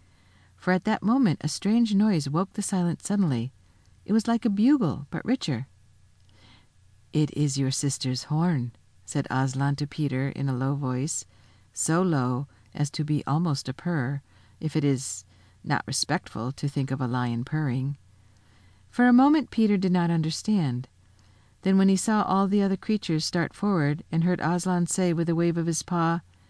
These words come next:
"Back, let the prince win his spurs," he did understand, and set off running as hard as he could to the pavilion. And there he saw a dreadful sight. The naiads and dryads were scattering in every direction.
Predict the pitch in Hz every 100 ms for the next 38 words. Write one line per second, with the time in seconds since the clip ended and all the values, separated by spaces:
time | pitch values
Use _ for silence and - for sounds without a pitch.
0 | _ - _ _ 180 208 220 254 - -
1 | - _ _ - 175 180 220 - 262 233
2 | - - - 180 190 226 240 - 254 220
3 | 214 233 240 - - - - - - -
4 | - 175 156 196 - 156 143 143 - 127
5 | 117 127 - - - - 165 160 196 208
6 | 208 208 196 185 170 - 190 202 202 214
7 | - 202 165 165 170 175 170 175 156 139
8 | 135 - - - - - 160 160 156 185
9 | 190 196 208 - 180 - 170 165 156 -
10 | 160 160 170 165 - 147 127 - - -
11 | - - - - - - - - - 165
12 | 180 202 185 156 156 160 160 175 165 143
13 | 143 151 156 - 208 202 170 151 143 139
14 | 165 180 165 165 165 - 139